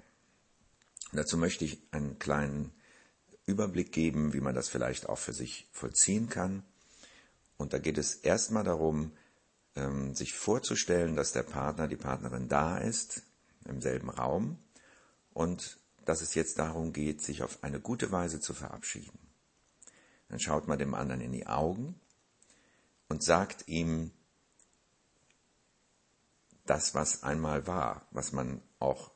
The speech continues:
gefühlt hat früher und das jetzt vielleicht verschüttet ist durch die ganzen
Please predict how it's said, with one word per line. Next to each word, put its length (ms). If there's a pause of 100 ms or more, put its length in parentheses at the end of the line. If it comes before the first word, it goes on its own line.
gefühlt 480
hat 160
früher 460 (1300)
und 100
das 160
jetzt 280
vielleicht 720
verschüttet 580
ist 220
durch 140
die 100
ganzen 540